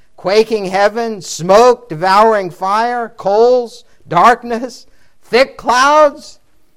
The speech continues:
thunder, lightning bolts,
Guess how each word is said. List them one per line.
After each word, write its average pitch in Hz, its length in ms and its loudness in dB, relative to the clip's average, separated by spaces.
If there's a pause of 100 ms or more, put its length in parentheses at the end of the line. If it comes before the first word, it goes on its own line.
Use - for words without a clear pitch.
(240)
thunder, 269 800 2
lightning 254 540 0
bolts, 254 540 0